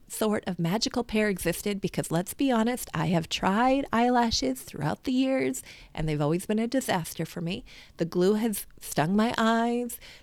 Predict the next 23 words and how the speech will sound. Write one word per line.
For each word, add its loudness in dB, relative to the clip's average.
gotten 0
in 2
the 0
way 4
of 0
everything. 0
I 0
haven't 2
been 0
able 0
to 4
apply 2
them 2
properly. 2
I -6
tried 0
magnetic 0
lashes 0
before. 0
It -4
was -2
a 2
disaster. 0